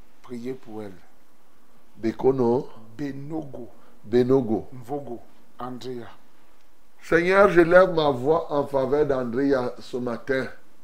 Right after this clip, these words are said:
Speaker 2: Benogo. Kono, Benogo Andrea. Seigneur, et tous ces enfants qui peuvent être comme elle ce matin. Que ta main de grâce se pose sur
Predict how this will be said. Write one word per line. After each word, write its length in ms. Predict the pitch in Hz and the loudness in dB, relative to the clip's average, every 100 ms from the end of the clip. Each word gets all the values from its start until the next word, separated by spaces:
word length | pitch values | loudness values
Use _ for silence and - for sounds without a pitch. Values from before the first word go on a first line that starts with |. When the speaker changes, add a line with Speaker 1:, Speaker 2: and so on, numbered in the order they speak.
| - - - - | -12 -14 -14 -8
Speaker 2:
Benogo. 680 | 101 120 127 135 123 127 - - - - - - - | -2 0 2 2 2 2 0 -10 -10 -12 -12 -12 -8
Kono, 460 | 127 135 135 131 - | -4 0 2 0 -2
Benogo 580 | 131 104 120 131 139 127 123 | -4 0 0 2 2 2 0
Andrea. 540 | 113 98 110 127 113 - - - - - - - | -4 -4 -2 0 -2 -6 -12 -14 -14 -14 -14 -10
Seigneur, 460 | - 131 147 165 180 | -6 0 6 6 6
et 160 | 175 151 143 - | 4 4 2 -4
tous 520 | 208 220 214 214 214 | -2 0 2 2 0
ces 340 | - 185 170 | -2 0 2
enfants 480 | 143 135 110 147 156 | 4 2 2 4 4
qui 160 | 156 156 | 4 0
peuvent 380 | 147 147 139 - | 6 10 10 8
être 460 | 143 139 131 - 113 | 8 8 6 2 0
comme 500 | - 135 139 139 135 131 - - | 4 6 6 6 2 0 -4 4
elle 300 | 139 135 113 | 8 8 8
ce 220 | 101 - | 0 -4
matin. 520 | 113 101 90 - 117 107 - - - - - - - - - - - - | -4 -4 -6 -2 0 0 -8 -12 -12 -12 -12 -12 -12 -12 -12 -12 -12 -8
Que 80 | - | -2
ta 240 | 147 151 139 | 4 6 6
main 320 | 139 147 156 | 6 6 8
de 160 | 147 | 6
grâce 380 | 120 117 143 143 | 4 8 6 6
se 40 | 135 | -2
pose 540 | 110 - 147 139 139 | -2 0 4 4 2
sur 340 | 135 127 113 | -2 -2 -2